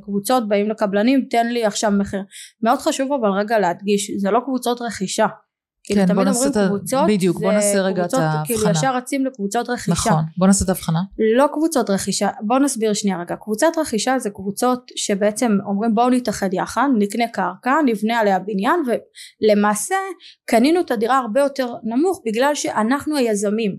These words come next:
Speaker 1: אז הרווחנו את הרווח היזמי. לקבוצות רכישה יש המון סיכונים.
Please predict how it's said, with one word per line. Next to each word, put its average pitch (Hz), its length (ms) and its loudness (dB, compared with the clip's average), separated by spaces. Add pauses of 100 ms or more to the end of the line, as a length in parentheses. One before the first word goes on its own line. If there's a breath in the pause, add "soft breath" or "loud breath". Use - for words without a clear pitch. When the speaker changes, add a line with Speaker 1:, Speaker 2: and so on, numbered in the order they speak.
Speaker 1:
אז 208 160 -2
הרווחנו 285 340 0
את - 100 -6
הרווח 214 340 0
היזמי. 190 480 -2 (520 loud breath)
לקבוצות 247 440 0
רכישה 311 420 0
יש 294 120 -2
המון 269 280 4
סיכונים. 254 580 2